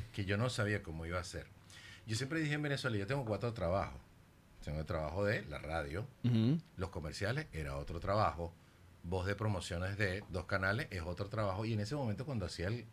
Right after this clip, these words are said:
Speaker 2: eh, estaba al aire en pantalla
Speaker 1: Ah,
Speaker 2: en
Speaker 1: eso sí.
Speaker 2: entonces, ese era mi cuarto trabajo. Entonces, yo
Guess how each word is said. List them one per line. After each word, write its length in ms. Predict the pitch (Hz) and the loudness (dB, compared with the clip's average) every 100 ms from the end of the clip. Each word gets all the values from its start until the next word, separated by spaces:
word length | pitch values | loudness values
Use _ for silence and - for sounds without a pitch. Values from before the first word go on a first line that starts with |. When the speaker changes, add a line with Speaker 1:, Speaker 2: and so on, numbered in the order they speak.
| - | -12
Speaker 2:
eh, 400 | 85 71 62 - | -8 -6 -6 -8
estaba 320 | - - 73 80 | -10 -10 -6 0
al 80 | 95 | 2
aire 580 | 95 98 104 92 73 | 2 2 4 4 0
en 100 | 69 | -6
pantalla 680 | - 71 67 78 82 92 87 - - | -10 -10 -6 -4 0 -2 -2 -2 0
Speaker 1:
Ah, 220 | - 127 127 | 6 8 8
Speaker 2:
en 60 | |
Speaker 1:
eso 140 | - 143 | 8 12
sí. 140 | 156 139 117 - | 12 12 8 2
Speaker 2:
entonces, 400 | 120 113 110 135 - | -2 0 2 2 2
ese 240 | 143 143 | 4 4
era 160 | 143 110 | 6 4
mi 240 | 101 82 | 2 -4
cuarto 340 | - 90 87 82 | -2 -4 -4 -4
trabajo. 260 | 85 113 | 0 0
Entonces, 300 | 113 101 139 | 0 -2 -2
yo 260 | 160 170 | 0 0